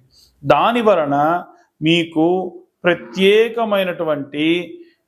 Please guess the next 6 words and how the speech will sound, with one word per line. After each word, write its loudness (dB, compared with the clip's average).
గృహ 4
సంభావిత 0
యోగ్యములు 0
కలుగును. -2
ఇల్లు 6
కొనాలనుకున్నా, 2